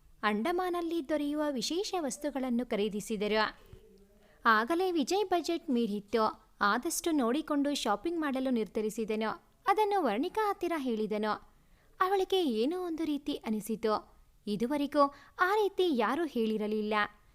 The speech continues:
ದುಡ್ಡನ್ನು ನಿರಾಳವಾಗಿ ಖರ್ಚು ಮಾಡುತ್ತಿದ್ದ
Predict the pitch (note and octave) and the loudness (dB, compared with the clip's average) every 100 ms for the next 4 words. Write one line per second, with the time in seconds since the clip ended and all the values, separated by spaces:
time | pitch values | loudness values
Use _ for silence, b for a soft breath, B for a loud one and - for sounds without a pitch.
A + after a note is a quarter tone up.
0 | b - F#4 A4 A#4 A4 G#4 G4 A#3+ A#3 | b -2 2 4 4 2 2 2 2 2
1 | E4+ G4+ F#4 E4 F4 - A3+ - F#4 E4+ | 2 0 -2 -2 -2 0 -2 -2 -4 -2
2 | D4+ D4+ D4+ B3 | -4 -4 -6 -2